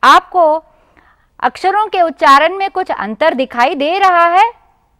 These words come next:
चलिए फिर से सुनते हैं एक बार। अनार,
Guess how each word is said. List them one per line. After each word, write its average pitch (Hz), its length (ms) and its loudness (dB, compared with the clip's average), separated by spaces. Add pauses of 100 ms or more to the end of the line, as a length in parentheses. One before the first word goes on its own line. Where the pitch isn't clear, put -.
(720)
चलिए 262 280 2
फिर 359 180 -6
से 381 180 -2
सुनते 220 380 -4
हैं 226 200 -6
एक 208 320 -4
बार। 196 440 0 (1400)
अनार, 247 960 4